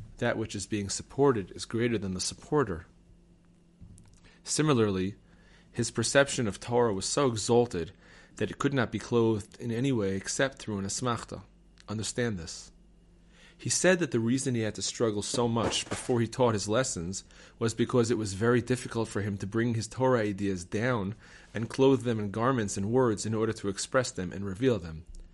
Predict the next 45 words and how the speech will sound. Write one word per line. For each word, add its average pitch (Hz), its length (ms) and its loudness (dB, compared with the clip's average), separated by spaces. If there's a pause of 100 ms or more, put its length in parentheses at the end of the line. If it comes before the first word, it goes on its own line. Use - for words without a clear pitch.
(720)
Prior 139 320 8
to 127 100 0
giving 117 300 2
his 107 160 -2
lessons, 110 460 0
he 101 100 -2
would 98 120 -2
sit - 220 2
with 110 180 -4
us 101 200 -2
for 107 120 -2
as 101 160 -2
much 117 200 -2
as 104 120 -4
an 98 160 -4
hour 117 380 2
or 98 80 -2
two, 87 340 -6 (220)
and 104 100 -6
from 110 160 -4
his 107 160 -4
movements 113 540 2
and 95 160 -4
groaning 107 420 0
it 87 120 -8
was 92 120 -8
clear 127 300 -2
that 101 100 -2
he 92 80 -6
was 90 140 -6
struggling. 92 640 -4 (640)
He 117 120 -2
would 117 160 -2
sit 143 220 0
without 131 380 2
speaking, 92 500 -8 (300)
but 98 120 -4
his 101 160 -4
movements 117 460 0
betrayed 113 520 0
the 104 100 -2
intensity 95 600 -4
of 87 120 -6
the - 80 -8
struggle. 90 500 -6